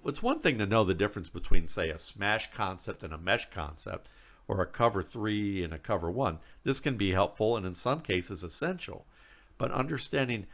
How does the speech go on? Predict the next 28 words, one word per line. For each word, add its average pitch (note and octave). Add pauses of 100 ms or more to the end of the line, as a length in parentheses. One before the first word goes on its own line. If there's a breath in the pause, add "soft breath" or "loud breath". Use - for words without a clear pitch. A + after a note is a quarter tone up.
(140 soft breath)
how E3+
to -
create B2+
a A2
scoring B2
system F2 (600 soft breath)
that A2
gives A2+
accurate B2+
weight A2
to -
the F#2
importance A2+
of F2 (180)
how C3+
a C#3+
quarterback B2+
executes - (800 soft breath)
the A2
root A#2
factors G#2
common G#2
with F#2
every F2
passing F2
concept E2
is F2
vital. D#2+